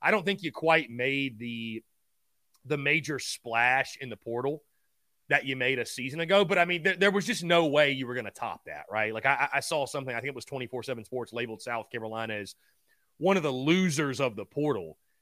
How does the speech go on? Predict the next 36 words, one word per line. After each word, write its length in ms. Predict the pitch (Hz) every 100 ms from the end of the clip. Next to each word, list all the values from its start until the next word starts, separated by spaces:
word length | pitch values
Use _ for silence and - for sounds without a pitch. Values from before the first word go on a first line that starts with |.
| _ _ _ _ _ _ -
I, 180 | - - - -
I 80 | 214
mean, 280 | 214 196 165 -
I, 100 | -
I 80 | 214
wouldn't 420 | 247 262 170 147
necessarily 840 | 135 139 135 - - 120 135 143 143
disagree. 600 | 143 139 135 117 147 123
I, 200 | 127 151 156
I 80 |
think 220 | 160 208 196
it's 140 | -
because 400 | 151 - 147 127
you 100 | 135
look 260 | 131 131 135
at 280 | 123 117 - _ _ _ _
who 180 | 160 180
you 200 | 170 175
brought 340 | 180 185 175
in, 120 | 165
and 80 | 294
you 80 | 359
brought 200 | 349 277
in 120 | 196
some 120 | 156
capable 360 | 156 123 95 -
players, 360 | 120 110 120
but 200 | 107 117
you 100 | 139
lose 320 | 135 147 127 127
Jaheim 380 | 123 127 120
Bell, 440 | 110 110 110 110 - _ _ _ _
you 100 | 123
lose 320 | 120 139 139
Marshawn 560 | 117 127 120 127 120 110
Lloyd 480 | 113 117 113 110